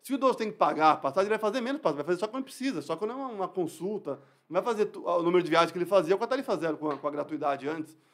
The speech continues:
E aí a gente mostrou, né, na, na ação também que não teve a arrecadação esperada, porque o idoso passou a fazer menos viagem, ficava mais em casa, né? Uma viagem a lazer que não é obrigado a fazer, se ele pode economizar, ele não faria, quem tem dificuldade financeira, né? Então, uma visão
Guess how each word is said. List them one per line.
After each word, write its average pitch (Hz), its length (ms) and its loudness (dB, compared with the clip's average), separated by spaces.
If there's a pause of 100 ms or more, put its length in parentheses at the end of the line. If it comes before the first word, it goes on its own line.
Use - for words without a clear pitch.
(240)
E 165 140 2
aí 160 160 10
a - 20 6
gente 185 160 2
mostrou, 220 380 2
né, 185 100 2
na, 160 140 0
na 156 140 2
ação 165 260 -2
também 175 260 -2
que 220 120 -6
não 262 100 -4
teve 247 160 -2
a 226 40 2
arrecadação 170 420 0
esperada, 135 500 -2 (240)
porque 156 180 -4
o 175 80 6
idoso 180 300 4
passou 208 260 -2
a 208 40 0
fazer 214 220 -2
menos 220 280 0
viagem, 214 300 2
ficava 151 180 2
mais 143 160 0
em - 80 -8
casa, 185 420 2
né? 139 160 -4 (240)
Uma 160 200 2
viagem 165 360 6
a 165 60 4
lazer 165 380 6
que 190 80 -4
não 165 80 4
é - 20 8
obrigado 143 480 4
a - 20 4
fazer, 143 540 0 (300)
se 170 100 -2
ele 160 100 2
pode 165 220 4
economizar, 190 480 4
ele 214 80 2
não 233 80 -6
faria, 233 340 -2
quem 143 160 -6
tem 143 160 -6
dificuldade 143 300 -4
financeira, 135 420 -8
né? 131 140 -12 (480)
Então, 170 300 4
uma 202 180 6
visão 175 800 4